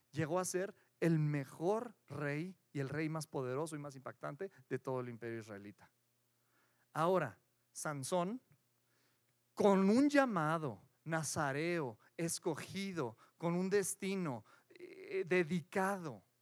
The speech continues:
a Dios, pero fuerte en sus propias fuerzas, llegó a ser la burla de su generación. Entonces no está en nosotros.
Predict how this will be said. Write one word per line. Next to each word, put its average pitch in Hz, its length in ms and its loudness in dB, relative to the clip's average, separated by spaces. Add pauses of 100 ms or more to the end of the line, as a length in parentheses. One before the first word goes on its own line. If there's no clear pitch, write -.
(140)
a 139 120 -8
Dios, 143 440 -6 (400)
pero 127 220 -2
fuerte 208 600 2
en 170 100 0
sus 131 220 -6
propias 147 400 0
fuerzas, 139 540 -4 (480)
llegó 123 260 -2
a 120 60 -2
ser 185 320 -4 (320)
la 131 160 -2
burla 120 320 2
de 110 80 -8
su - 120 -16
generación. 95 480 -18 (1200)
Entonces - 280 -10
no 214 160 2
está 262 220 2
en 254 80 -2
nosotros. - 720 -2